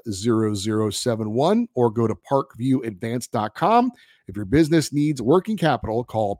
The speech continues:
Parkview Advance today. Parkview Advance, helping business with their capital. Uh, go to parkviewadvance dot com. And are you one of those people that's prepared?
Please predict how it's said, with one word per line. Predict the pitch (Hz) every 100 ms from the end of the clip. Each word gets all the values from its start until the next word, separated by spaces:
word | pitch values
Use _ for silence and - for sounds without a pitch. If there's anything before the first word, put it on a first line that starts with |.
| -
Parkview | 160 196 156 127
Advance | 117 120 117
today. | - 107 127 131 202 240 - _ _
Parkview | 113 110 113 113
Advance, | 117 185 -
helping | 139 135 104
business | 147 143 123
with | 127 117
their | 113
capital. | - 147 143 185 196 220 - _ _ _
Uh, | 110 107
go | 110 110
to |
parkviewadvance | 95 - 143 - 107 120 - 123 104 82 80 113 - - _ _ _ _ -
dot | 87 -
com. | - 180 151 - _ _ _ _ _ _ _ _ - - _ _ _ _ -
And | 170
are | 214
you | 277
one | 311
of |
those | 233 -
people | 208 196
that's | 196 -
prepared? | 139 - 170 175 175 170